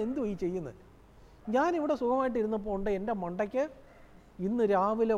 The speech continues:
കൊണ്ടുവന്ന് ഇരുമ്പും കൊണ്ട് ഭയങ്കര അടിയടിക്കുന്നു, അടിയടിക്കുന്നു, എന്നെ രാകുന്നു, എന്നെ ഈ കല്ലേലിട്ട് ഉരയ്ക്കുന്നു." ഈ കല്ലേലിട്ട് ഉരയ്ക്കുന്നതും എന്നെ ഈ അടിക്കുന്നതും എനിക്ക് ഈ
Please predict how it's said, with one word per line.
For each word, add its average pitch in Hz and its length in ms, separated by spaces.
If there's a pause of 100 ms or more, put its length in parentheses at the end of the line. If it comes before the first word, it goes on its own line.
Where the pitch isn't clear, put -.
കൊണ്ടുവന്ന് 190 520 (580)
ഇരുമ്പും 202 360
കൊണ്ട് 208 180 (120)
ഭയങ്കര 185 460
അടിയടിക്കുന്നു, 151 580 (380)
അടിയടിക്കുന്നു, 139 520 (520)
എന്നെ 214 220 (140)
രാകുന്നു, 185 500 (640)
എന്നെ 226 260
ഈ - 20 (120)
കല്ലേലിട്ട് 190 580
ഉരയ്ക്കുന്നു." 170 400 (840)
ഈ - 20 (160)
കല്ലേലിട്ട് 302 560
ഉരയ്ക്കുന്നതും 254 640
എന്നെ 226 180 (120)
ഈ 240 40 (100)
അടിക്കുന്നതും 233 560 (360)
എനിക്ക് 214 300 (340)
ഈ - 20